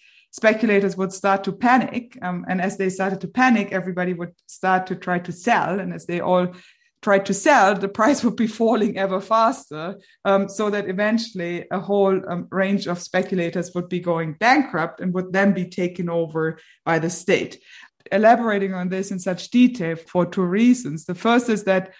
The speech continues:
overcoming hyperinflation was incredibly important in creating economic legitimacy, um, for the new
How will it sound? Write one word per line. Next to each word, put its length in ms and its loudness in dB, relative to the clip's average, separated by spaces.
overcoming 760 2
hyperinflation 1160 -2
was 280 2
incredibly 920 0
important 920 0
in 320 2
creating 600 4
economic 720 -2
legitimacy, 1040 0
um, 140 -2
for 440 -2
the 100 0
new 260 2